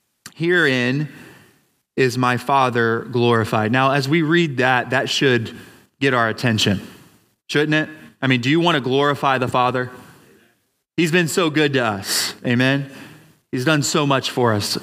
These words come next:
And so when we read, "Herein, in this way,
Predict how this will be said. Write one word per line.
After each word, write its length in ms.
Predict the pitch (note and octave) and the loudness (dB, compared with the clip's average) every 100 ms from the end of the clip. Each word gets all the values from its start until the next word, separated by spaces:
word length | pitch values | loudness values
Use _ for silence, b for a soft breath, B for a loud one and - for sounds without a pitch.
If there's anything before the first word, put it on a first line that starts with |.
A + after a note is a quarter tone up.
| - C3+ | -8 -10
And 120 | B2+ | -2
so 160 | F3+ | 0
when 160 | D#3 C#3+ | 2 2
we 160 | E3+ F#3 | 2 2
read, 480 | D#3+ F#3 D#3 C3+ B B - | 2 2 2 0 B B -4
"Herein, 840 | F#3+ A3+ E3+ F#3 E3+ A#2 B2+ C#3+ - | 0 2 4 2 2 -2 -4 -8 -2
in 280 | D3+ D3 C3+ | 0 2 4
this 280 | F#3+ - | 2 2
way, 560 | D3+ D#3+ A#2 A#2 C3+ | -2 0 2 2 0